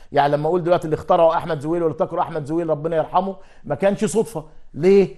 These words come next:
هو الراجل فكر واجتهد، وكان في سنين من العمل والاجتهاد عشان يطلع بنتيجة، عشان مش، ما ينامش، عشان ما بينامش، عشان يفيد الايه؟ البشرية. هم دول العلماء. يبقى الذي استرعى انتباهه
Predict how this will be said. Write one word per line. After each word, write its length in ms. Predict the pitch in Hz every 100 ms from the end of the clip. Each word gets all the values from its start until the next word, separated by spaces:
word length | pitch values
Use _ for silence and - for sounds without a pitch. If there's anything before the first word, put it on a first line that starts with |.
| -
هو 140 | 143 165
الراجل 220 | 190 190
فكر 380 | - 190 - 151
واجتهد، 480 | 156 - 214 151 127 - -
وكان 240 | 123 185 170
في 160 | 202
سنين 400 | 185 180 190 208
من 100 | 180
العمل 380 | 170 156 185 185
والاجتهاد 600 | 180 180 208 180 196 160 - -
عشان 280 | 143 165 185
يطلع 560 | 226 247 233 247 214 170
بنتيجة، 640 | 170 196 190 214 165 139 - - -
عشان 500 | 160 160 233 233 208
مش، 300 | 180 202 - -
ما 120 | 160
ينامش، 400 | 196 220 240 - 127 - - -
عشان 280 | 127 190
ما 80 | 190
بينامش، 320 | 165 185 185
عشان 200 | 160 190
يفيد 220 | 180 160 170
الايه؟ 360 | 156 160 151 - -
البشرية. 540 | 151 156 180 202 214 - -
هم 180 | 185 180
دول 200 | 196 180
العلماء. 480 | 170 185 220 220 - -
يبقى 200 | 160 170
الذي 220 | 208 214
استرعى 340 | - 226 208
انتباهه 520 | 196 - 202 240 240